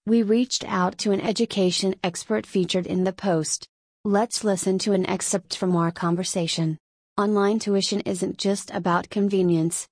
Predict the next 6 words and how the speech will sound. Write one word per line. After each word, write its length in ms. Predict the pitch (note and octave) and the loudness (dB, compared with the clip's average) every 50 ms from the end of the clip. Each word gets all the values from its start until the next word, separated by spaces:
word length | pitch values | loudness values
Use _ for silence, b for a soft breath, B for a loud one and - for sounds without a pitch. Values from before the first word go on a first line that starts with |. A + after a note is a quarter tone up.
| _ - | _ -2
it's 240 | - F#3+ F3+ - - | 0 0 0 0 -2
about 300 | A3 F#3 F#3 F3 F#3 G3 | -2 0 0 0 2 0
accessibility 880 | G3+ G3+ - - G#3 F#3 - - G3 F#3 G3 F#3+ F#3+ F#3+ F#3 F3+ F#3 - - | 0 -2 -2 -2 -2 -2 -2 -2 -2 0 2 2 2 2 2 0 0 0 0
and 220 | F3 F3+ F3+ F3 | 0 0 0 -2
personalized 800 | - G3 F3+ F3+ - G3+ F#3+ F#3+ F3+ E3+ E3 F3 F3+ - - G#3 | -2 -2 -2 -2 0 0 2 2 2 2 2 0 -2 -2 -2 0
learning. 420 | G3 F#3+ F#3 F3 E3+ D#3+ D#3+ E3 | 2 2 4 2 2 0 -2 -6